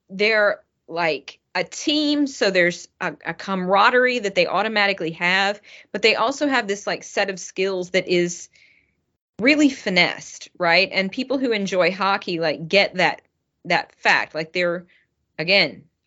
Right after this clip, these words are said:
on blades on the ice and doing all of that stuff. And I think that's just, like, super hot. So,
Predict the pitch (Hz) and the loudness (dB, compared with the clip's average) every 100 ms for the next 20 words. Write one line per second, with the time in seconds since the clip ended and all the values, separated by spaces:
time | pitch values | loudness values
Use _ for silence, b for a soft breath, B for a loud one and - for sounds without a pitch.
0 | _ _ - 180 262 254 202 214 233 196 | _ _ -8 -6 -4 -4 -4 -2 -2 -4
1 | 180 151 - - - 208 226 208 190 220 | -6 -10 -16 -14 -6 -4 -2 -4 -2 -2
2 | 107 - - - - _ _ _ - 170 | -4 -8 -16 -20 -20 _ _ _ -2 0
3 | 160 220 220 196 160 175 170 151 - - | 0 0 0 0 0 0 0 0 -2 -4
4 | 143 85 - - 165 170 180 185 170 156 | -4 -4 -6 -4 0 2 0 -2 0 -2
5 | 160 - - - - 147 139 80 - - | -4 -14 -16 -14 -6 -6 -6 -12 -12 -12
6 | - _ _ - 135 113 | -14 _ _ -8 -6 -6